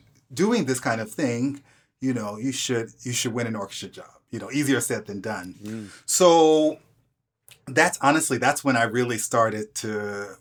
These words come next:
Speaker 1: focus on auditioning and even, um, the rep, orchestra, orchestra excerpts.
Speaker 2: Mm-hmm.
Speaker 1: At, towards the end of my time at Juilliard.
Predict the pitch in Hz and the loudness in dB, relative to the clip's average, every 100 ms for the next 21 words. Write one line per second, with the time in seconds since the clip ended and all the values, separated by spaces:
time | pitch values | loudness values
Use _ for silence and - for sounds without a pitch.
0 | _ - 139 143 127 107 117 113 110 110 | _ 0 0 0 -2 -4 -4 -6 -4 -6
1 | 107 - 113 110 120 - 123 113 110 110 | -8 -8 -6 -6 -6 -6 -8 -8 -8 -12
2 | - - 123 120 123 143 139 123 - _ | -18 -12 -6 0 2 2 2 0 -6 _
3 | _ _ - 120 113 110 110 113 _ - | _ _ -6 0 0 0 -6 -16 _ -12
4 | 120 110 135 143 - 120 120 127 - - | -6 4 6 6 4 -2 -2 -4 -10 -10
5 | 123 120 131 131 143 - 98 - - _ | -10 -8 -4 -2 -2 -6 -6 -10 -14 _
6 | _ _ 101 95 98 _ _ - - - | _ _ -14 -14 -18 _ _ -20 -20 -12
7 | 131 123 - 143 143 131 147 131 131 123 | -10 -6 2 2 4 2 2 4 2 0
8 | - 123 117 107 101 120 120 117 107 95 | -2 -2 -2 -4 -8 -6 -6 -4 -6 -8
9 | 95 | -12